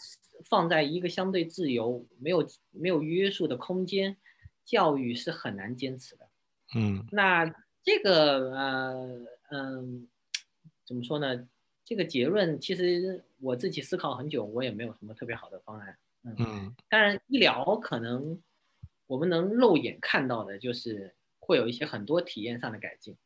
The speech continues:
Speaker 2: 嗯。
Speaker 1: 呃，比如说像当年，呃，挂号啊，
Speaker 2: 嗯。
Speaker 1: 这个医疗资源分配不均匀啊，等等。
Speaker 2: 嗯。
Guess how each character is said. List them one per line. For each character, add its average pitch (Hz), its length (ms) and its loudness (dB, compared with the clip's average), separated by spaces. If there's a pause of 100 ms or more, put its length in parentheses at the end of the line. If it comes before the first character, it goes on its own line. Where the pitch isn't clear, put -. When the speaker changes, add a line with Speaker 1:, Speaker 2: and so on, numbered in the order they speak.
(420)
Speaker 2:
嗯。 110 160 4
Speaker 1:
呃， 98 80 -2
比 113 120 -6
如 120 80 -2
说 143 160 -2
像 135 300 -6
当 147 160 -2
年， 123 560 -2
呃， 107 320 -14
挂 - 180 -6
号 117 340 -6
啊， 85 80 -14 (840)
Speaker 2:
嗯。 110 340 4
Speaker 1:
这 117 100 -4
个 104 300 -8
医 98 60 -18 (180)
疗 135 80 -8
资 139 100 -8
源 131 160 -4
分 135 160 -6
配 131 160 -2
不 120 140 -12
均 143 300 -10
匀 101 100 -10 (100)
啊， 107 80 -14 (140)
等 110 160 -8
等。 113 160 -6
Speaker 2:
嗯。 107 240 -8